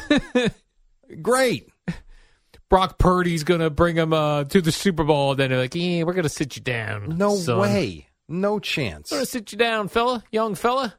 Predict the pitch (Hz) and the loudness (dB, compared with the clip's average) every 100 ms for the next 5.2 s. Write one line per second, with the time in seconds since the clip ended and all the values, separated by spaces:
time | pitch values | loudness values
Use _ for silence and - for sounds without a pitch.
0 | 131 143 - 107 90 85 190 226 214 226 | -8 -8 -8 -8 -8 -6 -4 -2 -2 -2
1 | 208 247 - 175 135 196 190 196 220 185 | -2 -4 -2 -4 -2 -2 -2 -2 -2 -2
2 | 160 120 131 170 175 170 170 160 - 160 | 0 2 4 4 4 2 0 -2 -4 -4
3 | 127 123 143 135 135 123 101 98 120 113 | -2 2 2 0 -2 0 0 -2 -4 -2
4 | 117 120 104 - - 143 147 143 131 - | 0 0 -2 -8 -4 -2 0 0 -2 -4
5 | - | -10